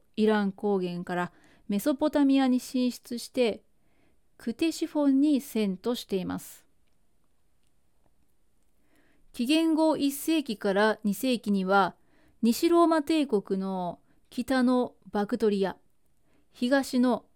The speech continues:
クシャーナ朝と戦いながら、東西交易路を抑えて繁栄していきましたが、特にローマとの抗争は国力を消耗させたので、結果的に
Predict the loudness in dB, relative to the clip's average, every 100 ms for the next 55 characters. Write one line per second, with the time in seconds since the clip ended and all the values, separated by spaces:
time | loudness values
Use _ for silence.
0 | _ _ -8 -6 0 2 4 2 2 0
1 | 0 0 -2 -2 -2 -2 0 0 0 0
2 | 0 -2 -4 _ _ _ _ -2 2 2
3 | 4 2 2 2 2 2 -2 -4 2 4
4 | 4 4 2 -2 -2 0 2 2 0 -2
5 | -2 -2 -2 -2 -4 -2 0 -2 -4 -4
6 | -4 -4 -4 0 0 -4 _ _ _ _
7 | _ -2 2 4 4 2 -2 _ 0 4
8 | 6 4 0 -4 -4 -4 -2 -2 -2 0
9 | -2 -2 -6 -8 0 2 2 0 2 4
10 | 4 2 2 4 4 2 0 -4 -2 2
11 | 2 2 0 0 0 0 -2 -8 _ _
12 | _ _ -8 -4 -4 -4 -2 2 4 4
13 | 2